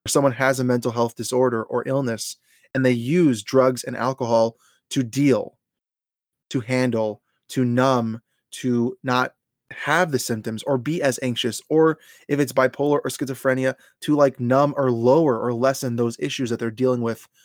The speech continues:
on a day-to-day basis by using very accessible things in today's day and age. Sometimes makes it worse, by the way.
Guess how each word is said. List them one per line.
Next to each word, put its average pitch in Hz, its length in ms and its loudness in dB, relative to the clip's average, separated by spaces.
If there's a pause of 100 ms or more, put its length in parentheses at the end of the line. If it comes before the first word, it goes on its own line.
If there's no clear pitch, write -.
(220)
on 123 80 0
a 117 80 0
day-to-day 117 400 2
basis 120 640 -2 (340)
by 131 140 4
using 123 680 0 (640)
very 127 220 6
accessible 123 500 0
things 120 400 -4
in 127 80 -10
today's 117 280 -6
day 117 140 -6
and 113 80 -8
age. 110 300 -14 (1600)
Sometimes 190 260 4
makes 185 180 4
it 131 60 4
worse, 147 200 4
by 104 180 -2
the 85 80 -10
way. - 240 -12